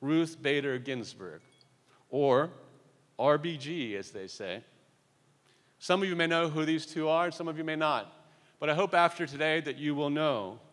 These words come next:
who they are and why I hope they inspire you during your time here at U B C. These are two women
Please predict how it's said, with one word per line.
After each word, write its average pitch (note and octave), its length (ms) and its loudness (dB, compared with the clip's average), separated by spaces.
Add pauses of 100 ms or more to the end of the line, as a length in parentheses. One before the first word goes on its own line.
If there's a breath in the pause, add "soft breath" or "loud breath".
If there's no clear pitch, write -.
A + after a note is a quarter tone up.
(280 soft breath)
who G3 180 0
they E3+ 160 0
are B2+ 340 2 (800)
and C3+ 120 -6
why D#3 300 4
I D#3 60 0
hope C#3+ 400 -6
they C#3 200 -4
inspire C#3+ 540 -2
you C3+ 460 -6
during C3+ 240 -6
your B2 100 -4
time B2+ 380 -6
here C3 480 -4 (840)
at A#2 160 -6
U A#2 140 -8
B A2 140 -12
C. A2 360 -10 (2000)
These A3 280 -2
are G#3 120 2
two G3+ 280 -4
women D#3+ 440 -2